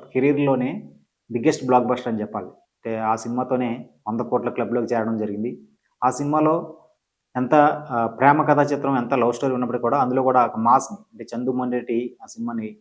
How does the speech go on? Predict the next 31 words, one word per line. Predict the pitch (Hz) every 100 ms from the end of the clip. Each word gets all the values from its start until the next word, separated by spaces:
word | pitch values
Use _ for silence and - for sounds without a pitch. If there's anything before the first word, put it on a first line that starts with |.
| _
డైరెక్ట్ | 107 113 120
చేశాడు. | 113 113 151 - _ _ _ _ _ 120
నాగ | 131
చైతన్యను | 147 143 139 139 139
ఎలా | 139 117 123 123
చూపిస్తే | 113 117 123
బాగుంటుందో | 117 117 - 135 - -
కరెక్ట్గా | 120 - - 127 127 -
అలా | 110 123 -
చూపించి | 120 123 123 135 107 - _ _ -
తండేల్ | 120 139 139
సినిమాతో | - 123 123 120 143
ఒక | 127
బిగ్గెస్ట్ | 107 107 107 131 120
బ్లాక్ | 110 113
బస్టర్ | 110 - 110
అందించాడని | 104 110 113
చెప్పాలి. | 98 - 90 _ _ _ _ 110
ఇక |
ఆ | 135 120
సినిమా | 123 - 123 135
తర్వాత | 135 127 123 131 120 113
ఇప్పుడు | 107 - 123 117 117 - _ _ -
ప్రస్తుతం | 117 - 127 120 - - _ _ _ _ _ _ _
కార్తీక్ | - 139 143 139
దండు | 135 135 135
డైరెక్షన్లో | 123 120 117 123 135
ఒక | 139 113 - 107 101 -
థ్రిల్లర్ | 131 143
మూవీ | 139 127
చేస్తున్నాడు. | 120 117 113 117 135